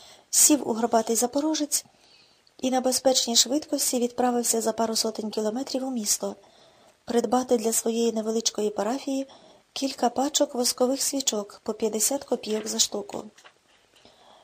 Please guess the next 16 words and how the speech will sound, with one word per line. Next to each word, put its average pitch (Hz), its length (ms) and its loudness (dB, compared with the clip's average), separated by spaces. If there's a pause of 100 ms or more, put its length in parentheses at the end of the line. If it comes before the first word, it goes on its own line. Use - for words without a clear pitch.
(500)
Поки 247 280 0
він 233 160 -2
їхав, 254 520 -2
з 233 200 2
іншого 302 320 2
кінця 220 320 -2
міста 214 520 0
вийшов 262 380 4
невідомий 262 480 2
жартівник-експериментатор. 240 1600 -4 (1080)
Усі 294 220 2
вони 302 220 4
рухались 285 520 0
в - 20 -8
інших 240 440 -2
напрямках. 190 720 -8